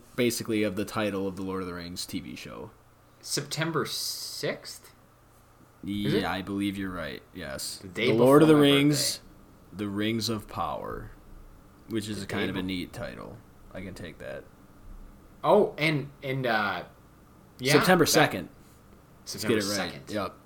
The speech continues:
Speaker 2: Okay. God, I, what, September's a great month already, and throw this into it? Let's fucking go. So
Speaker 1: Yeah.
Speaker 2: we're only about eight months away here.
Speaker 1: It was a pretty neat trailer. It's just, like, a weird, like, wooden sculpture,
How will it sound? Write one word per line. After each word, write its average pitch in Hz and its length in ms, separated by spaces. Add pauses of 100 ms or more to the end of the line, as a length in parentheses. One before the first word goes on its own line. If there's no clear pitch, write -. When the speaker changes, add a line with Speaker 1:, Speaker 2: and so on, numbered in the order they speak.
Speaker 2:
Okay. 80 300 (440)
God, 92 400
I, 85 100 (100)
what, 131 240 (220)
September's 156 500
a 120 40
great 104 300
month 98 280
already, 90 520 (160)
and 90 200
throw 104 260
this 101 220
into 120 240
it? 127 180 (260)
Let's - 200
fucking - 380
go. 55 260 (200)
So - 160
Speaker 1:
Yeah. 139 80
Speaker 2:
we're 196 100
only 135 280
about 87 420
eight 113 180
months 101 280
away 104 240
here. 76 280 (720)
Speaker 1:
It 196 40
was 226 120
a 233 40
pretty 254 200
neat 175 200
trailer. 147 340
It's 143 120
just, - 140
like, 151 160
a 117 240 (800)
weird, 127 380
like, 113 200
wooden 117 420
sculpture, 110 920